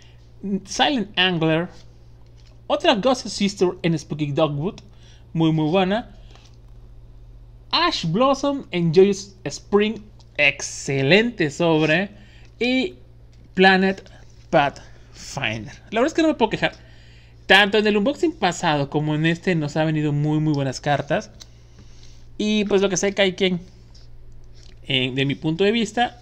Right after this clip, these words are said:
está bastante parejo al ratio. Sí te puede venir un sobre malo, pero te puede venir algún sobre muy, muy bueno. En nuestro caso fue el del Red Eyes con el Blue Eyes. Bueno, pero seguimos buscando el dra-, mago oscuro. A ver si hay fortuna.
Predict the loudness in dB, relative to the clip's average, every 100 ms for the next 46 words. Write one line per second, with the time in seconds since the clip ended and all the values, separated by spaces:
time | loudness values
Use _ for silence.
0 | -6 -4 0 2 2 -2 -6 -2 -2 0
1 | -2 0 -2 -2 -6 -6 -20 -14 -8 -4
2 | -2 2 2 2 -2 0 -2 0 -2 -4
3 | -4 -6 -8 -6 -6 -6 -6 -4 -4 -6
4 | -6 -6 -4 -4 -4 -4 -2 0 0 -4
5 | -4 -4 -2 -4 -4 -2 -2 0 -2 0
6 | 0 0 0 -2 -6 -6 -4 -4 -4 -8
7 | -12 -20 -20 -20 -20 -20 -12 -12 -12 -20
8 | -8 -6 -6 2 4 6 6 6 4 2
9 | 0 2 4 4 2 0 0 -2 -2 -2
10 | -2 -6 -20 -20 -20 -20 -20 -4 -2 2
11 | 0 4 2 4 0 2 0 0 -2